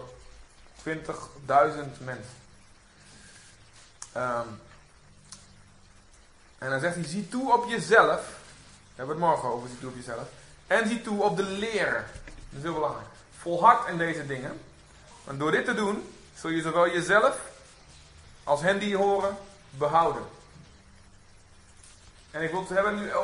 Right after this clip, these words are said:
nu, nu hebben we ook een belangrijk punt. En misschien als ik er nu niet helemaal aan toe kom, gaan we morgen op verder. "Zie toe op de leer." En dat is heel belangrijk. Dan komen we aan het leraarsaspect.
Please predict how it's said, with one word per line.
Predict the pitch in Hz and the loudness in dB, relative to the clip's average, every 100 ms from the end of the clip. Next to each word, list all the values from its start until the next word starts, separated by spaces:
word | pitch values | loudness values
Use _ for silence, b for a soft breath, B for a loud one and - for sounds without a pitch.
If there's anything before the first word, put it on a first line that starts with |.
| - 185 | -2 -8
nu, | 190 202 | -8 -6
nu | 202 | -4
hebben | 202 196 190 | -2 0 2
we | |
ook | 165 | 0
een | 160 | -2
belangrijk | 156 214 202 175 | -2 -2 -4 -6
punt. | 123 110 - - - - - - - | -10 -12 -14 -18 -20 -20 -20 -20 -10
En | - 135 135 | -6 -6 -6
misschien | 135 - 185 | -8 -10 -6
als | 147 160 | -4 -6
ik | 151 | -8
er | |
nu | 165 | -8
niet | 214 214 | -6 -6
helemaal | 185 185 185 | -6 -4 -4
aan | 175 | -4
toe | 175 | -6
kom, | - 165 | -10 -6
gaan | 151 | -4
we | 143 | -2
morgen | 165 175 170 | -2 -4 -4
op | 151 - | -12 -12
verder. | - - - - - - - 131 | -14 -14 -20 -20 -20 -20 -18 -12
"Zie | 131 170 | -6 -4
toe | - 247 240 | -4 -4 -2
op | 180 | -2
de | 190 | 0
leer." | 196 170 - - - - - - - - - - - | 2 2 0 -4 -14 -20 -18 -18 -18 -20 -18 -16 -12
En | 147 | -8
dat | 143 254 233 | 6 6 8
is | |
heel | 208 175 | 4 6
belangrijk. | 156 139 - - - - - - - - - - - - - - - - - - | 6 4 0 -12 -18 -20 -20 -20 -20 -20 -20 -20 -20 -20 -20 -20 -20 -20 -20 -20
Dan | 139 | -6
komen | 165 170 | -2 2
we | 170 | 4
aan | 175 | 2
het | 170 - - - - - - | -2 -10 -16 -20 -20 -20 -16
leraarsaspect. | 135 175 202 180 139 120 - 135 - - 104 - | -8 -4 0 2 2 0 -8 -16 -16 -8 -8 -8